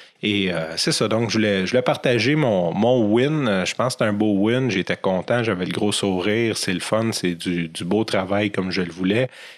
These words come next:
Et être rémunéré en plus pour, ben, c'est génial. Fait que sur ce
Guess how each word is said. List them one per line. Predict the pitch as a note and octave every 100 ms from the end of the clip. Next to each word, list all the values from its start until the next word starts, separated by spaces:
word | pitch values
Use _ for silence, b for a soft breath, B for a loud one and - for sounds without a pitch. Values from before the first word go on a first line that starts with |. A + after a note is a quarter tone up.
| B
Et | G2 F#2+ -
être | G#2+ -
rémunéré | G#2+ F#2+ F#2 F2+ G2
en | G2 D#2+
plus | A2+ A2+ -
pour, | - A2+ A#2+ A2
ben, | F2 F2
c'est | - F2+ F2+
génial. | - D#2 D#2 C#2 G1+ -
Fait | - -
que | -
sur | B2
ce | - D#3+ F#3